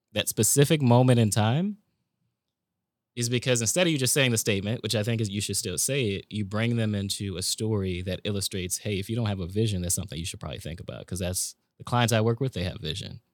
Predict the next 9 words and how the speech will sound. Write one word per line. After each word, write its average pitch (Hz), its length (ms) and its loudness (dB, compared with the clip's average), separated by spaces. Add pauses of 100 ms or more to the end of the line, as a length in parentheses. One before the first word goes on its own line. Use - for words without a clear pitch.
(640)
right? 82 320 -8 (440)
Um, 98 280 -4
'cause 127 160 0
I'm 175 120 4
the 139 80 4
same 135 200 2
way. 131 80 4
So 123 320 0
I, 127 240 0